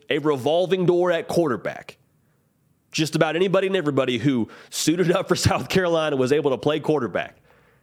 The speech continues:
and was able to, I mean, in, in the bowl game, they played a receiver at quarterback. And Shane Beamer is saying, "Man, we wish we had played him a lot sooner 'cause Dak Joyner did a really good job for us in the bowl game." But all that's to say, there was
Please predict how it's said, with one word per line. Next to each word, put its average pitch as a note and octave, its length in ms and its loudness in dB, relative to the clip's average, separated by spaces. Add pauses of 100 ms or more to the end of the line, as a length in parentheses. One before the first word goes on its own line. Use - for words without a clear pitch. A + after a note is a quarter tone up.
(140)
and G#2+ 140 -2
was A2+ 120 2
able C3+ 320 0
to, A#2 440 0
I A#2+ 40 0
mean, C#3+ 120 0
in, E3+ 140 0
in G#3+ 140 0
the F3 80 2
bowl E3 260 0
game, C3 220 -2
they C#3 100 2
played D#3 220 -2
a D3 40 0
receiver C3 500 0
at D#2 140 -8
quarterback. E2+ 580 -4
And G2+ 140 -4 (180)
Shane D3 400 -2
Beamer C3+ 340 0
is G#2 160 -4
saying, A#2 380 -2
"Man, A2+ 220 -2
we A2+ 80 0
wish A2 200 -2
we A#2+ 120 0
had G2+ 100 -4
played A#2+ 220 -2
him G#2+ 80 0
a - 20 0
lot A2 220 -2
sooner C#3 200 0
'cause G2+ 280 -4 (320)
Dak A#2+ 260 -2
Joyner D3+ 240 0
did A#2+ 160 0
a A#2+ 40 0
really C3+ 240 2
good A2+ 140 0
job F#3+ 300 0
for D#3 80 2
us B2 120 0
in - 40 -12
the C3+ 80 2
bowl B2+ 220 -2
game." C3 180 -2
But C#3+ 60 2
all F3+ 160 0
that's F#3 180 -2
to E3 80 -2
say, E3+ 220 0 (520)
there D#3+ 300 0
was D#3+ 480 0